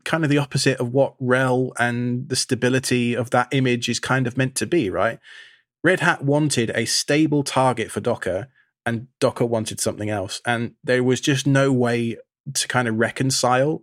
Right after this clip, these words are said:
At least this is, as I understand it, as an outsider. Maybe someone on the inside of this story could let us know if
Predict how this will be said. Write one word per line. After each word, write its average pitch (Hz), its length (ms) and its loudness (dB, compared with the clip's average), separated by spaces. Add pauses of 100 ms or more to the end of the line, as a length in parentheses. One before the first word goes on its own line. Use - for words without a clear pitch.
At 139 100 2
least 156 200 2
this 160 160 0
is, 131 100 -4
as 135 160 0
I 123 140 4
understand 117 340 -2
it, 104 80 -2
as 107 120 -8
an 104 60 -4
outsider. 101 640 -2 (640)
Maybe 135 280 4
someone 127 380 2
on 113 100 0
the 113 100 -2
inside 113 360 2
of 113 40 -2
this 110 120 -4
story 113 320 -2
could 110 180 -4
let 117 140 0
us 107 120 -8
know 120 260 0
if 123 140 -6